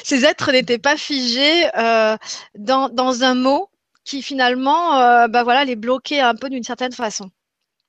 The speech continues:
Donc cette perception est avant tout, euh, humaine. Hein, on fait comme on peut avec ce qu'on a. Parce que nous, les humains, nous avons besoin de nous raccrocher à des concepts, euh,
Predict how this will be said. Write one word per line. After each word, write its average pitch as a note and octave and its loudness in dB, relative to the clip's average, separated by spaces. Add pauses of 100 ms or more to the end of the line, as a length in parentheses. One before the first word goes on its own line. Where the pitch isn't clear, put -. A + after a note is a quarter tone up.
(560)
Donc A#3 -6
cette B3+ 2
perception C#4+ 0
est C4+ 0
avant A#3 0
tout, D4 -6
euh, A3 0 (140)
humaine. F#3 -8 (500)
Hein, E3+ -16
on D#3 -16
fait A#3+ -4
comme A#3 -6
on G#3 -6
peut A3+ -2
avec A3+ -2
ce - -10
qu'on F#3+ -10
a. D3 -14 (1120)
Parce A#3 -2
que - -4
nous, D#4 2
les B3+ 2
humains, C4+ 4
nous C4 0
avons G#3+ 0
besoin C4 0
de C#4+ 0
nous A3+ 0
raccrocher A#3+ -2 (140)
à F#3+ -6
des G3+ -10
concepts, A#3+ -2
euh, G3+ -4